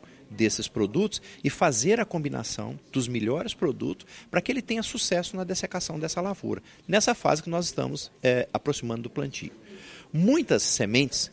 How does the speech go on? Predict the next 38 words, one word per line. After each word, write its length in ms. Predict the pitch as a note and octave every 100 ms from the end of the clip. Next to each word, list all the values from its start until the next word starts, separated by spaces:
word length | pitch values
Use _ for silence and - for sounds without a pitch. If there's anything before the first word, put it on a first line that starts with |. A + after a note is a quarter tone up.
| -
que 80 |
estão 260 | A2 - C#3+
estabelecidas 640 | B2+ - G2+ G2+ A#2+ G#2+ F#2
nessa 300 | F#2 - G2
área, 380 | A#2 F3 F#2 - -
ele 100 | C3+
pode 540 | E3+ - F#3 G3+ A2 - -
não 260 | C#3 E3
pegar 500 | F3 G3+ A#2+ A#2+ D3
com 140 | - G#2
esse 160 | G#2+
manejo 400 | B2+ A#2+ G2+ G#2+
que 60 | -
ele 80 | C3
vai 80 |
fazer 300 | C#3 D#3 D3
da 80 | D#3
dessecação. 600 | E3 E3 F3+ A3 - D3 - - - - -
Então, 180 | -
no 100 | E3+
início 400 | F3+ D#3+ G#3+ B3
do 120 | E3+ D#3
desenvolvimento 680 | B2 B2 A#2+ A2+ G#2 G2
da 120 | - G#2+
cultura, 500 | B2+ - G#3 G#3 - - - -
é 80 | -
possível 500 | - E3 - C#3 E3+
que 160 | - F3
algumas 320 | E3 A2+ A2+
sementes 460 | - A2 F#2 - - G2
venham 260 | G#2+ C#3+
germinar, 500 | G3 A2 D3 B2+ C3 - - -
então 160 | C3+
ele 80 | D#3+
vai 100 | F3+
ter 120 | F3
que 60 | F#3
fazer 460 | - G3+ E3 G3